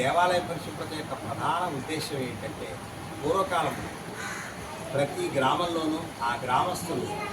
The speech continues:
ఒక్కొక్క కుటుంబం వాళ్ళు ఒక్కొక్క రోజు వెళ్ళి గుడిని శుభ్రం చేసేవాళ్ళని ప్రతీతి. ఇప్పుడు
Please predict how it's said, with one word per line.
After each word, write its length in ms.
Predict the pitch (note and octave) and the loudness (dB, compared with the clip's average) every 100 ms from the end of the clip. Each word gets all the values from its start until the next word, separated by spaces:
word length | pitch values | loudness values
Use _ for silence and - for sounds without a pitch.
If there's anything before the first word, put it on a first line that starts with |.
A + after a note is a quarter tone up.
| - F#4 F#4 - - - B2+ | -4 -4 -4 -6 -8 -4 -2
ఒక్కొక్క 240 | - - - - | -2 -4 -6 -6
కుటుంబం 360 | F3 F#3+ G3+ F#3+ F#3 | -2 0 2 6 8
వాళ్ళు 220 | F3+ A3 F#3+ | 8 8 2
ఒక్కొక్క 280 | D#3 F3 E3 D3+ | 0 -4 -2 2
రోజు 220 | E3+ G3 F#3+ | 4 4 2
వెళ్ళి 180 | E3 F#3+ D#3 | 0 -2 0
గుడిని 200 | D#3+ F3 | 0 0
శుభ్రం 260 | D3+ C#3+ E3 D#3+ | -2 -2 -2 0
చేసేవాళ్ళని 720 | C#3+ C#3+ C3 B2+ B2+ C#3 C#3 C3+ | 0 2 0 2 0 -2 -4 -6
ప్రతీతి. 380 | A#2 B2 G2+ - - - - - - - - - - - | -6 -6 -8 -10 -10 -10 -10 -10 -10 -8 -8 -8 -8 -6
ఇప్పుడు 240 | - F#3 | -2 0